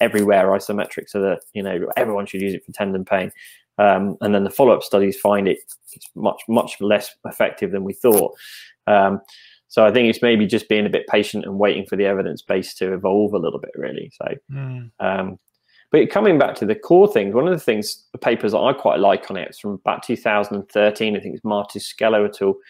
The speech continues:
Speaker 1: where they looked at different exercises and how they recruited, like, the core musculature. Um,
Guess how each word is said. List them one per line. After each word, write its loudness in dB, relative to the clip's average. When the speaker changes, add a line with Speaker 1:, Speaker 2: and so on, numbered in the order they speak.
Speaker 1:
where -2
they 8
looked 4
at -6
different -2
exercises -2
and -12
how -2
they 0
recruited, -2
like, -2
the -10
core 0
musculature. -6
Um, 2